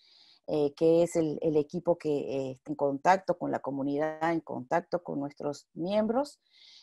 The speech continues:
Eh, tenemos un equipo de producto que hace la interlocución entre el equipo de desarrollo y, eh, y las necesidades de la comunidad.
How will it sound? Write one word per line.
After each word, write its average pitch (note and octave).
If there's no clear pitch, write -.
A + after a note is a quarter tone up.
Eh, F#3
tenemos G#3
un A3+
equipo G3
de E3+
producto B3
que G3
hace G#3
la F#3
interlocución F3
entre F3
el E3
equipo -
de F#3
desarrollo D#3+
y, F#3+
eh, D#3
y F3+
las F3+
necesidades F3+
de E3+
la D3
comunidad. D3+